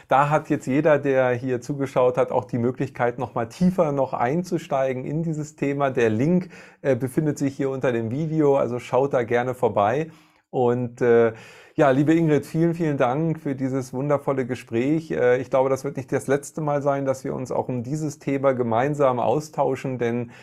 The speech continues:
ja, es wird sich ganz vieles auch entwickeln. So ist auch mein Gefühl in den nächsten Jahren, äh, gerade auf diesem zentralen Punkt eben Gesundheit und, ähm,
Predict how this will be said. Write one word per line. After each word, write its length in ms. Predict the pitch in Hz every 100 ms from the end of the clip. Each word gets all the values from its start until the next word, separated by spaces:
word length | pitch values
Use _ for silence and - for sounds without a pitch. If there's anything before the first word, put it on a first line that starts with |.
| - -
ja, 260 | 120 90
es 280 | - 117 -
wird 200 | 110 139
sich 300 | - 131 -
ganz 260 | 113 123 -
vieles 380 | - 139 127 -
auch 220 | 123 117
entwickeln. 520 | 107 131 127 135 120
So 120 | 120
ist 100 | -
auch 140 | 147 101
mein 220 | 110 135
Gefühl 380 | 123 - 123 131
in 120 | 117
den 140 | 110
nächsten 520 | 110 120 - - 113
Jahren, 560 | 101 98 113 131 131 127 - - - -
äh, 180 | 120 117
gerade 480 | 120 107 120 110
auf 180 | 120 127
diesem 300 | - 117 117
zentralen 960 | 117 120 117 - 92 104 127 123 120 117
Punkt 480 | - 123 127 123 - - _ -
eben 400 | 117 117 113 -
Gesundheit 720 | 104 110 120 113 107 104 104
und, 600 | - 107 101 98 92 - -
ähm, 440 | 95 95 95